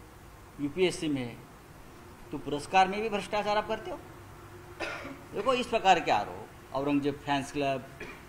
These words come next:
पवार साहब के भ्रष्टाचार के बारे में, ये चुनाव के प्रचार में हुआ था, और लेकिन महाराष्ट्र की जनता ने उनको नकार दिया. ये उनके मन में विफलता है, फ्रस्ट्रेशन है, वो निकाल रहे हैं,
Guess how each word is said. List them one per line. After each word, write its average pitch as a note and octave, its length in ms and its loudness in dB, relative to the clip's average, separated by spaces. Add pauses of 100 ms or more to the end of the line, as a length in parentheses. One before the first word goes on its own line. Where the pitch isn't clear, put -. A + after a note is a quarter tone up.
(280)
पवार C#3 240 2
साहब C#3 240 2 (100)
के D3 60 -2
भ्रष्टाचार C3+ 580 -4
के C#3 120 -4
बारे C3 240 2
में, B2+ 180 -6 (800)
ये G3+ 140 6
चुनाव F3+ 460 6
के G3+ 60 -4
प्रचार D#3+ 360 0
में E3+ 120 -2
हुआ D#3+ 240 4
था, G3+ 260 0
और G#3 60 -4
लेकिन F3 420 -4
महाराष्ट्र D#3 460 0
की D#3 140 -6
जनता B2 340 -4
ने F#3 120 -6
उनको D#3 180 -6
नकार F#2+ 280 -6
दिया. - 220 -18 (760)
ये F3 60 -2
उनके F#3 260 0
मन E3+ 220 0
में F3+ 180 -2
विफलता E3 440 -2
है, - 160 -4 (400)
फ्रस्ट्रेशन E3+ 460 0
है, G#2+ 160 -8 (160)
वो D#3 80 -4
निकाल C3+ 280 2
रहे F#2+ 100 -10
हैं, - 120 -16